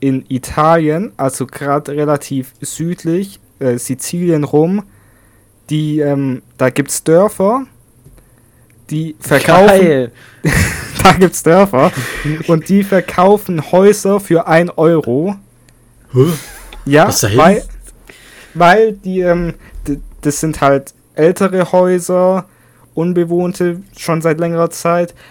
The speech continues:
Speaker 1: aber die wollen halt bisschen halt wieder eine Gemeinde aufforschen. Denen ist dann,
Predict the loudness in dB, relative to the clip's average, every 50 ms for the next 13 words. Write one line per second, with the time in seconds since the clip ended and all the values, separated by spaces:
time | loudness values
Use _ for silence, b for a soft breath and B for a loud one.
0 | B B -2 0 0 0 0 0 2 2 2 0 0 0 0 0 0 -2 -4 -4
1 | -4 -6 -6 -6 -4 -4 -4 -4 -4 -6 -4 -2 -2 0 2 0 0 -2 -2 -6
2 | -4 -2 0 2 2 2 2 0 0 -2 -2 -2 -2 0 0 2 2 0 -2 -6
3 | -8 -6 -4 -2 -2 -2 -4 -6 -12 -12 -12 -12 -12 B B B B B B -6
4 | -4 -2 -2 -2 -4 -4 -4 -4 -4 -4 -4 -6 -10 -12 -20